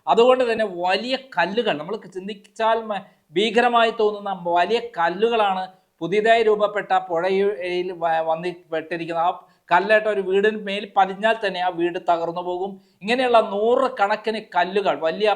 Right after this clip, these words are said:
പാറക്കല്ലുകൾ ഒരുമിച്ച് പതിക്കുന്ന ഒരു രംഗമൊന്ന് ആലോചിച്ച് നോക്കൂ. ആ ഭീകരതയാണ് ഇന്ന്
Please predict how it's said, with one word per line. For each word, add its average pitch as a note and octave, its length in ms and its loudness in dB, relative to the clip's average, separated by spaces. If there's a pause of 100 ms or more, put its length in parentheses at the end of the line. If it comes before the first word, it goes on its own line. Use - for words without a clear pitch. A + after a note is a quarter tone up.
പാറക്കല്ലുകൾ F3+ 640 0 (280)
ഒരുമിച്ച് A#3+ 640 0 (140)
പതിക്കുന്ന G3 400 -4
ഒരു F#3+ 140 -2
രംഗമൊന്ന് F#3+ 540 -4
ആലോചിച്ച് F#3 340 0
നോക്കൂ. F#3 360 -8 (280)
ആ A3+ 140 6
ഭീകരതയാണ് G3+ 1000 0
ഇന്ന് E3+ 260 -10